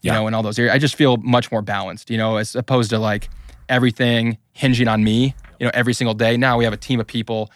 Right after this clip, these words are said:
Speaker 1: and if there's an issue and a fire they can't put out, they're calling me. And, and it's, yeah, it's, I think, added much more margin
Speaker 2: Right.
Speaker 1: to my li-, my day-to-day, which in turn has helped me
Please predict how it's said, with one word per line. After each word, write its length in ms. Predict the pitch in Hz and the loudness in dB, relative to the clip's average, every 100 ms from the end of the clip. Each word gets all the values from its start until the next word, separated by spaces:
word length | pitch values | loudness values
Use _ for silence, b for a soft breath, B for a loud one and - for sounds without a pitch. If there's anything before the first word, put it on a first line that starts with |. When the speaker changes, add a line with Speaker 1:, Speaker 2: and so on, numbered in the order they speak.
| b - | b -4
Speaker 1:
and 280 | 117 110 - | -2 -2 -4
if 140 | 127 | -4
there's 180 | 123 113 | -2 0
an 100 | 117 | -2
issue 200 | 117 123 | -2 -2
and 80 | 110 | -4
a 40 | |
fire 280 | - 113 110 | 0 0 0
they 140 | 110 | -2
can't 240 | 107 107 - | -4 -6 -4
put 120 | 107 | -2
out, 260 | 110 113 _ B B B B | -2 -4 _ B B B B
they're 120 | 113 | -2
calling 320 | - 110 107 | 2 4 4
me. 140 | 110 107 | 4 4
And, 140 | 104 135 | 2 2
and 120 | 131 | 2
it's, 160 | - | 2
yeah, 200 | 165 113 | 2 2
it's, 360 | 104 - - - _ _ _ _ _ | 0 -6 -18 -20 _ _ _ _ _
I 80 | 127 | -10
think, 200 | 123 117 | -2 2
added 280 | 113 107 104 _ | 2 0 -6 _
much 320 | - 123 123 120 | -4 -2 0 0
more 100 | 107 | 0
margin 560 | 104 110 110 117 123 - | 2 0 0 0 -2 -4
Speaker 2:
Right. 220 | 85 78 - _ - | -6 -6 -10 _ -6
Speaker 1:
to 460 | - 117 117 117 - | 2 4 4 2 -2
my 240 | 120 113 110 | -2 0 2
li-, 180 | 110 - | 0 0
my 160 | 113 | 0
day-to-day, 640 | 110 110 107 107 110 127 139 B B B | 2 0 0 2 2 2 -2 B B B
which 160 | 151 | 2
in 80 | 139 | 2
turn 260 | - 175 156 | 2 4 4
has 180 | 120 - | 2 2
helped 240 | 123 123 | 0 2
me 400 | 120 117 110 | 2 4 2